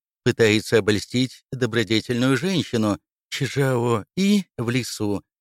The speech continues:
разыскивает следы лиса-оборотня. Примечание. В китайской мифологии лисы считались магическими существами, например,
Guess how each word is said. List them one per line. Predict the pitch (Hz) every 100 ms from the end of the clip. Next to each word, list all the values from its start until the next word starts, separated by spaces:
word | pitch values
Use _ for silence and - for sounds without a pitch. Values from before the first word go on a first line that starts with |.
| -
разыскивает | 143 170 233 - - 185 165 147
следы | - 139 110 170 175 123 _ _ -
лиса-оборотня. | 135 143 143 - - 123 110 - _ - 135 80 92 95 - 76 - _ _ _ _ _ _ _ _ _ _
Примечание. | 107 113 151 - 85 76 - _ _ _ _ _ _
В | 135
китайской | - 139 - 131
мифологии | 117 113 120 123 143 107 117
лисы | 113 131 151 -
считались | 117 - 120 131 127 -
магическими | 123 117 110 131 123 - 127 120
существами, | - 120 147 - 117 92 98 - _ _ _
например, | 113 101 120 156 220